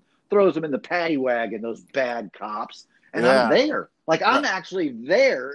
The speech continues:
Speaker 1: in life and going, "That's not what fucking happened.
Speaker 2: Nope.
Speaker 1: I'm here. I saw that guy throw a rock and hit that female cop in the fucking face."
Speaker 2: Yep.
Speaker 1: And now we're, again,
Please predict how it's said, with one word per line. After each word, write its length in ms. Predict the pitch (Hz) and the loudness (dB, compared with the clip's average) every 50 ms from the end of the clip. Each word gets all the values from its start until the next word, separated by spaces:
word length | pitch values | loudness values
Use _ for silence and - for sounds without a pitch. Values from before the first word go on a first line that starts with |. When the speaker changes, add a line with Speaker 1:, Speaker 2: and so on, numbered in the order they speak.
| - 151 131 165 202 | -12 -10 -6 -6 -6
Speaker 1:
in 160 | 196 180 170 | -6 -6 -8
life 540 | 165 135 156 202 269 330 277 - 120 113 - _ _ _ _ _ _ _ - | -8 -10 -10 -10 -10 -8 -8 -8 -10 -12 -18 _ _ _ _ _ _ _ -12
and 180 | 214 214 220 190 | -10 -8 -6 -6
going, 380 | 214 220 208 190 170 160 147 - _ _ _ _ _ _ _ _ _ _ | -4 -4 -4 -6 -10 -12 -14 -20 _ _ _ _ _ _ _ _ _ _
"That's 220 | - 196 202 196 - | -14 -14 -14 -12 -12
not 140 | 233 208 185 | -12 -12 -10
what 140 | 196 196 - - | -10 -12 -10 -10
fucking 240 | 226 214 220 202 180 | -10 -10 -8 -10 -10
happened. 420 | 160 196 233 240 - - 104 98 - - | -10 -10 -10 -10 -12 -14 -18 -18 -16 -14
Speaker 2:
Nope. 80 | 160 175 | -8 -6
Speaker 1:
I'm 200 | 202 226 220 190 | -4 -4 -4 -6
here. 520 | 165 135 165 208 247 262 226 185 175 - _ _ _ _ _ _ - | -10 -12 -10 -8 -4 -2 -2 -2 -4 -6 _ _ _ _ _ _ -4
I 200 | 185 220 254 247 | -2 -2 -2 -2
saw 420 | 247 - - - 233 233 247 254 | -4 -8 -10 -8 -6 -6 -6 -6
that 240 | 214 220 202 180 156 | -6 -6 -6 -6 -6
guy 260 | 180 180 185 185 185 180 - - | -6 -6 -4 -4 -6 -6 -8 -6
throw 200 | 202 208 202 190 | -4 -4 -2 -2
a 80 | 170 | -4
rock 480 | 143 139 160 220 247 247 233 202 - - _ _ _ _ _ | -6 -6 -6 -6 -6 -6 -8 -10 -14 -16 _ _ _ _ _
and 180 | - 185 180 - - - | -8 -6 -6 -6 -6 -6
hit 160 | 240 247 247 _ _ | -6 -6 -6 _ _
that 240 | - 208 196 - - _ _ | -6 -6 -6 -6 -10 _ _
female 440 | - 240 254 254 240 226 196 180 160 | -10 -8 -8 -6 -4 -4 -4 -4 -6
cop 460 | - - - - 254 254 233 - - - - | -8 -12 -14 -12 -10 -10 -10 -10 -10 -8 -8
in 160 | 202 202 190 | -6 -4 -2
the 140 | 190 190 - _ | -2 -4 -2 _
fucking 420 | - 240 220 - 233 202 185 160 - _ - | 0 0 0 0 -2 -4 -4 -6 -4 _ 2
face." 500 | 302 311 277 190 143 - - - - - _ | 4 4 4 4 2 -2 -6 -16 -20 -20 _
Speaker 2:
Yep. 260 | 92 101 107 139 - _ _ _ _ - | -10 -6 -6 -6 -6 _ _ _ _ -6
Speaker 1:
And 240 | 202 208 202 196 190 | -4 -4 -4 -4 -4
now 300 | 202 226 247 254 233 202 | -4 -4 -4 -2 -2 -2
we're, 300 | 175 175 202 190 180 165 - _ _ _ _ | -2 0 0 0 0 -2 -6 _ _ _ _
again, 480 | - 160 147 208 277 294 269 196 92 | -8 -6 -4 -2 -2 -2 -2 -4 -6